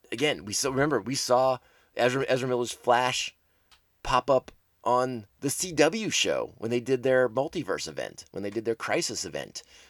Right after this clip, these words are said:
You know, Ezra Miller, despite his personal issues that have been happening, uh, which apparently he's still the Flash, despite them. This movie's going forward. Andy Muschietti,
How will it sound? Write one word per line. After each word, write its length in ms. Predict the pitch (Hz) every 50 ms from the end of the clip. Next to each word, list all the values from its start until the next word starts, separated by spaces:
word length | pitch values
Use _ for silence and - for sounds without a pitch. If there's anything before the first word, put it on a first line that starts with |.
| _ _ _ _ _ _ _ _ _ -
You 120 | - 110
know, 140 | 110 98 - -
Ezra 240 | 123 160 175 208 220
Miller, 400 | 185 202 208 202 165 147 127 - - - _ _
despite 400 | - - - - - 175 202 -
his 260 | 135 139 139 123 110 - _ _ _ _ -
personal 360 | - - 220 226 - 160 117 -
issues 400 | - 95 98 - 98 92 92 92
that 100 | 87 95
have 100 | 87 90
been 160 | 80 98 92 85
happening, 600 | 76 85 85 80 - 95 90 76 76 80 87 92 _ _ _ _ _ _ _ _ _ _ _ -
uh, 240 | 87 90 85 73 58 50 - - _ _ _ _ _ _ _ _ _ _ _
which 260 | - 110 - - - _ _ _ _ -
apparently 340 | - - - 120 139 147 104
he's 140 | 101 104 -
still 160 | - 120 127
the 80 | 113 -
Flash, 400 | - 113 143 143 110 110 - -
despite 400 | - 95 - - 123 160 - -
them. 240 | 71 69 73 78 - _ - _ _ _ _ _ _ _ _ _ _ _ _ - - _ _ - - - - _ _ _ _ _ _ _ _ _ _ _ - - _ _ -
This 200 | 135 139 156 151
movie's 220 | 196 190 190 170
going 220 | 139 165 165 170 160
forward. 340 | - 165 170 175 147 110
Andy 220 | - 113 131 147 156
Muschietti, 500 | 160 143 - 156 135 135 147 156 156